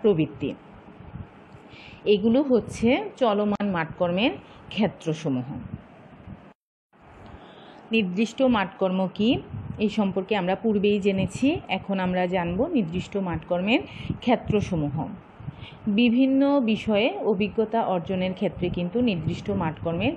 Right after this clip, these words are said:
প্রয়োজন হয়। নির্দিষ্ট মাঠকর্ম সাধারণত স্থায়ী, অস্থায়ী সকল সংস্থায় সম্পন্ন করা যায়। এই প্রক্রিয়ার শিক্ষানবী সমাজকর্মীরা অর্থাৎ শিক্ষার্থীরা নির্দিষ্ট মাঠকর্মে অংশগ্রহণ করে এবং তারা এর নিয়মকানুন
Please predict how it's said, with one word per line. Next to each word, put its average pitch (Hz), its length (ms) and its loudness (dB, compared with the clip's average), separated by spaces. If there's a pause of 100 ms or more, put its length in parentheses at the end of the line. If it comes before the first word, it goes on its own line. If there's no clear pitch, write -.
প্রয়োজন 160 360 2
হয়। 139 280 -4 (260)
নির্দিষ্ট 202 460 -4
মাঠকর্ম 175 560 -4
সাধারণত 170 680 -2 (320)
স্থায়ী, 226 640 0
অস্থায়ী 180 500 -2 (100)
সকল 190 320 -2
সংস্থায় 190 540 -6 (120)
সম্পন্ন 165 420 -4
করা 135 240 -4
যায়। 120 220 -8 (600)
এই 262 160 0
প্রক্রিয়ার 214 600 0 (100)
শিক্ষানবী 240 600 0
সমাজকর্মীরা 185 800 -2
অর্থাৎ 214 260 -2
শিক্ষার্থীরা 226 760 0 (460)
নির্দিষ্ট 226 460 2
মাঠকর্মে 202 520 2
অংশগ্রহণ 196 500 -2
করে 247 260 2
এবং 196 260 0
তারা 180 280 2
এর 165 220 -2
নিয়মকানুন 214 720 0